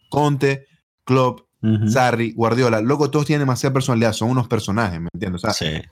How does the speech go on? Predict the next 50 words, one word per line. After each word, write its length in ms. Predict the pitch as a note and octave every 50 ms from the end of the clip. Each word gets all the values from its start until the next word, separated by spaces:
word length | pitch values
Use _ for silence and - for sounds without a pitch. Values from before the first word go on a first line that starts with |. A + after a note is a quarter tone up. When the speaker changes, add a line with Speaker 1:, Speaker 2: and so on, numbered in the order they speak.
| _ - -
Speaker 1:
no 100 | A#2+ C3
hay, 60 | C#3
Speaker 2:
sí, 80 | - B2+
Speaker 1:
no 100 | B2+ C#3
hay 60 | D#3 F3
un 60 | F3
Speaker 2:
sí. 40 | E3
Speaker 1:
técnico 300 | F3+ F3 E3+ D#3 D3+ D#3
blandengue 580 | D3 C#3 C#3 C#3+ C#3+ D#3+ D3 C3 A#2 A2+ A2 A2+
que 120 | A2+ G#2
triunfe, 300 | G#2 A2+ G#2 F2 - F#2
por 100 | G2+ A2
lo 60 | A#2
menos, 320 | C3+ D3 C3 A#2 A2 G#2 - - - - _ _ _ _ _ _ -
eh, 400 | A2+ A2+ A2+ A2+ A2 A2 G#2+ -
no 120 | - A2 A2
sé, 280 | - G#2 F#2 F2 D#2+ - _ _ _ _ _ _
eh, 140 | - G#2+ G#2+
Solskjaer. 540 | - - D#3+ E3 C#3 E3 D3 B2 G#2 G2 G2
Speaker 2:
<laughs> 40 | A3+
Valverde. 400 | - C3 C3 C#3+ D#3 D3+ D3 D3+
Speaker 1:
Sol-, 100 | E3 F#3 A#3+ -
exacto, 440 | C#3 D3 D#3 G3+ E3+ - - - A#2 -
exactamente, 680 | C#3 D3+ - - G3+ G3 F#3+ F#3+ F3+ E3 C#3 A#2+ A2+ B2
Solskjaer, 600 | - F3+ - F#3 D#3 E3 D#3+ D3+ C3+ A#2 A2 G#2+
Valverde. 560 | G#2+ A#2+ C3 C3+ D#3 D3+ C3+ A#2 G2+ G#2+ G#2 - - - - - - - - -
Técnicos 360 | - D#3+ E3+ F#3 F3 E3 F3 E3
bla-, 180 | E3+ D#3 D#3 -
bla-, 240 | B2 C3+ C#3 C3+
bland-, 260 | C3 C3+ C#3 C#3 C3+ -
¿qué 120 | D#3+ D3
pasa 240 | - C3+ - - D#3
con 100 | D#3+ D#3
esos 140 | C#3 D3+ B2+
técnicos? 340 | - G2+ G2+ G2 F2 G#2
La 100 | A2+ C#3+
cagan, 320 | D#3+ G#3+ G3+ E3+ D3+ D3 D3
loco, 200 | D3 C#3 C3 C3
no, 140 | C3+ C#3+ C#3+
no 100 | C#3 C#3
tienen 160 | D3+ F#3 F3
personalidad. 500 | E3+ D#3 D#3+ D#3 C#3 D3 D#3+ C#3 G#2+ - _ - - - _ _ -
Y 80 | C3
es 60 | C3
como 160 | C3 E3+ E3 D#3
los 80 | D#3 D#3
jugadores. 240 | D3+ C#3+ F#3+ A3 F#3
Speaker 2:
Wenger. 280 | D3 D3 D3+ E3 _ _ _ -
Speaker 1:
Exacto. 380 | - A#2 - G3 E3+ C3 - _ _ _ _ _
<laughs> 120 | - -